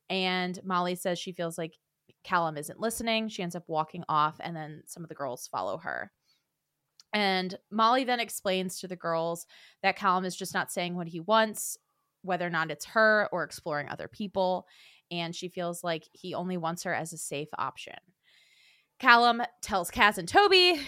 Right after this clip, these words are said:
who were sitting next to them, that <laughs> he feels like he's been trying to build a connection with her. Uh, and later we hear Molly cry to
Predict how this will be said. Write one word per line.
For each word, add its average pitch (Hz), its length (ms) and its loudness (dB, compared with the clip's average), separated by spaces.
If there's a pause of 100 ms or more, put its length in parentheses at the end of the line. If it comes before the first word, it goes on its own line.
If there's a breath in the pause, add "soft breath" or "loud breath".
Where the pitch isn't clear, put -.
who 226 100 0
were 180 100 -2
sitting 180 260 -4
next 294 260 0
to 269 60 -4
them, 196 360 4 (340 loud breath)
that 247 300 12
<laughs> - 40 -4
he 277 280 -2
feels 269 280 2
like 262 160 0
he's 220 160 -8
been 208 120 -6
trying 226 280 4
to 311 60 0
build 214 160 0
a 196 60 -2
connection 190 440 -4
with - 200 -8
her. - 260 -6 (440 soft breath)
Uh, 175 260 4
and 202 160 -2
later 214 280 2
we 196 140 -8
hear 180 200 -4
Molly 170 540 0
cry 170 440 2
to 170 280 -6